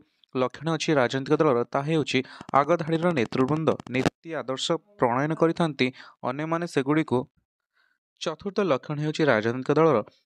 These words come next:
ଆଗଧାଡ଼ିର ନେତୃବୃନ୍ଦ ନୀତି ଆଦର୍ଶ ପ୍ରଣୟନ କରିଥାନ୍ତି ଓ ଅନ୍ୟମାନେ ସେଗୁଡ଼ିକୁ ଅନୁସରଣ କରିଥାନ୍ତି। ଯେଉଁମାନେ ଟପ୍ ଲିଡର ଅଛନ୍ତି ରାଜନୈତିକ ଦଳର ବା ପଲିଟିକାଲ ପାର୍ଟିଜର, ସେମାନେ ହିଁ ନେତୃତ୍ୱ,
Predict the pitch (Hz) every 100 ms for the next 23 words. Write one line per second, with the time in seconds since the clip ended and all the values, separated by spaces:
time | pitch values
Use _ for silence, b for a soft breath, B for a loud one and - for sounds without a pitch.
0 | _ 127 139 180 165 165 170 165 120 139
1 | 143 160 104 - 120 127 131 135 123 135
2 | 135 160 - 131 135 151 165 165 180 143
3 | 117 B B B 165 135 139 156 170 180
4 | - 127 143 147 113 - 123 139 143 147
5 | 156 139 107 113 113 143 147 160 - 131
6 | - 147 131 131 120 139 139 123 104 120
7 | 113 117 117 123 135 135 113 110 113 120
8 | 123 165 143 113 B B B - 170 175
9 | 175 190 131 _ 139 147 147 - 151